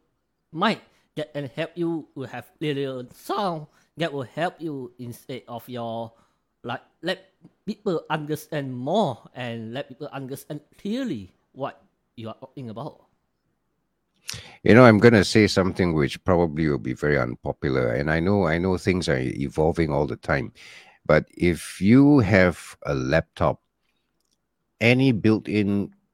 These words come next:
Speaker 2: camera or any built-in microphone is just not up to the mark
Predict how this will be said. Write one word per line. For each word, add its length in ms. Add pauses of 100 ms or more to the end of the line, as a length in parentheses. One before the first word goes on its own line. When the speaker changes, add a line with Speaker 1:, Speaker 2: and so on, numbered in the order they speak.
(120)
Speaker 2:
camera 720 (100)
or 220 (260)
any 280
built-in 500
microphone 840 (1040)
is 260
just 540 (460)
not 380
up 200
to 120
the 120
mark 600